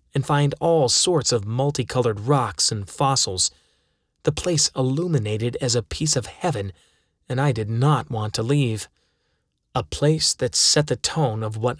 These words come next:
I wanted for a few years to come, until the memory faded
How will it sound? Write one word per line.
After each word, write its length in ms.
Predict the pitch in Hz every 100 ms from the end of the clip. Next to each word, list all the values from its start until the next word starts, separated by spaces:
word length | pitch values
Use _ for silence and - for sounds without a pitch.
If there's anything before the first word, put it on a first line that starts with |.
| -
I 160 | 117 123
wanted 400 | 127 135 139 143
for 180 | 117
a 60 | 107
few 300 | - 135 135
years 400 | 127 123 131 127
to 100 | 131
come, 380 | - 135 92 90 - _ _ _ _ _ _
until 240 | 147 139 170
the 120 | 156
memory 360 | 143 143 143 135
faded 600 | - 175 127 110 113